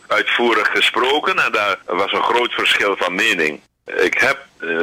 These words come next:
als tweede spreker tegen de minister gezegd dat ik een teleurgesteld man ben, omdat de president San-,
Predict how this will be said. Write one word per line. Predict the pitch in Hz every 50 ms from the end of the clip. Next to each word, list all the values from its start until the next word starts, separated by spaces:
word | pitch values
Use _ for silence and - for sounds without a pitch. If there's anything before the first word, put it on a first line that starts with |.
| 82 -
als | - - 101 - -
tweede | - 139 156 160 147 131
spreker | 123 135 - - 123 117 113 104 107 110 107 107 - -
tegen | - 107 101 110 107
de | 95
minister | 92 95 95 101 104 101 - 98 90
gezegd | 90 - - 104 95 - - -
dat | 92 95 92
ik | 92 -
een | 98 87 82
teleurgesteld | - 120 123 147 156 151 131 - 120 - - 123 107 101 92
man | 107 120 135 151 151 143
ben, | 131 135 131 127 127 127 123 - _ - - 95 104 113
omdat | 113 107 113 110 107 104 - - - - -
de | 92 95 95 98 98 92 82 - - - - - -
president | 101 101 95 - - - 127 139 135 131 131 127 - - - -
San-, | - - 87 87 82 67